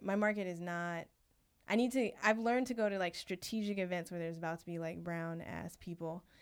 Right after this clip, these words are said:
And I mean, last year, w-, one of the events I did <laughs> pretty good at by accident,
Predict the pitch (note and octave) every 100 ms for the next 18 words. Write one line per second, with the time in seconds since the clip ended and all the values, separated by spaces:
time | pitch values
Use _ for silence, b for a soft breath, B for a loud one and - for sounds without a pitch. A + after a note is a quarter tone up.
0 | b b G#3+ A#3+ C4 A#3 A#3+ G4+ - A3
1 | G#3 G3+ - - - - G3 G#3 C#4+ C#4
2 | G#3+ G3+ G3+ G3 F#3+ F#3+ - D#4 D4 B3
3 | B3 G#3 - - G3+ F3+ F#3+ C4 - G3+
4 | F#3+